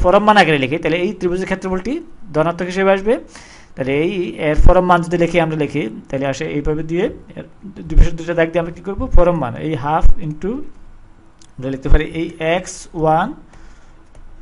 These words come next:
ওয়াই টু মাইনাস এক্স টু ওয়াই ওয়ান, এটা সমান আমরা পাই। তাহলে এই এক্স ওয়ান ওয়াই টু মাইনাস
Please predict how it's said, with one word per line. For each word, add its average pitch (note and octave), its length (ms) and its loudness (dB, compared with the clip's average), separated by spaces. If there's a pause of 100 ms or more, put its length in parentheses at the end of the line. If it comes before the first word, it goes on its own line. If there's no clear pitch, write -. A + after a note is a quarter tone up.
(120)
ওয়াই F#3+ 160 2 (140)
টু D#3 100 -2 (240)
মাইনাস D3 340 -6 (280)
এক্স F3+ 180 -8 (160)
টু G3+ 100 -4 (1000)
ওয়াই F#3+ 240 4 (180)
ওয়ান, F3 220 0 (360)
এটা E3+ 200 -4 (1120)
সমান D#3 280 -2
আমরা D3 140 -2 (140)
পাই। D3+ 200 6 (840)
তাহলে C3 200 -6 (140)
এই F3 80 -6 (280)
এক্স F3+ 180 -4 (160)
ওয়ান E3 280 0 (220)
ওয়াই E3 220 -2 (240)
টু F3+ 120 -2 (360)
মাইনাস C#3 440 -6